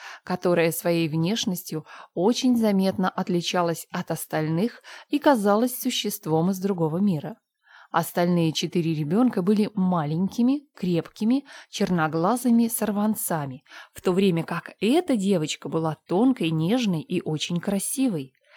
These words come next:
Переливавшие золотом светлые волосы девочки казались короной на её голове, несмотря на бедную одежду, в которую она была одета. У неё было широкое открытое чело,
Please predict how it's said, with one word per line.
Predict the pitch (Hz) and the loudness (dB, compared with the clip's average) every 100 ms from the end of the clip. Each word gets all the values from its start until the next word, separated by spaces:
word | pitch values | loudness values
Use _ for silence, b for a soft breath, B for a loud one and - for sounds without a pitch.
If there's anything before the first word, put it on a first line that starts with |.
| B B - | B B -2
Переливавшие | 190 175 175 151 208 247 - 175 165 | 2 4 2 4 2 2 -4 -2 -2
золотом | 143 170 247 214 - 160 | 0 0 2 0 -2 -4
светлые | 156 165 190 190 165 160 | -4 0 0 2 0 2
волосы | 175 165 165 165 | 2 2 0 -2
девочки | 151 185 262 - - | 0 2 2 0 -8
казались | 165 175 165 208 196 - | -6 -4 0 2 2 -2
короной | - 170 175 196 285 277 226 | -4 -2 2 4 6 6 4
на | 226 | 4
её | 214 208 180 | 4 2 0
голове, | 196 202 233 175 139 B B B - | 0 0 0 0 -4 B B B -4
несмотря | 165 160 160 160 165 185 | -4 0 0 0 0 0
на | 180 | 0
бедную | 160 185 165 165 160 - | 2 0 2 0 0 -4
одежду, | 156 143 160 202 208 254 | -8 -4 -2 -2 -2 -6
в | |
которую | - 185 - 165 175 196 208 | -6 -10 -2 0 0 -4 -4
она | 175 170 160 | -2 -2 -2
была | 147 165 160 | -2 -2 -2
одета. | 180 196 262 - - _ B B B - | -2 -2 -4 -6 -18 _ B B B 0
У | |
неё | 175 170 175 | 2 4 4
было | 170 160 | 2 0
широкое | - - 170 202 190 170 160 | -2 -2 2 2 2 0 -2
открытое | - 170 - 185 180 175 156 | -2 -6 -6 -2 -2 0 -4
чело, | 143 - 156 147 208 | -2 -4 -2 0 -2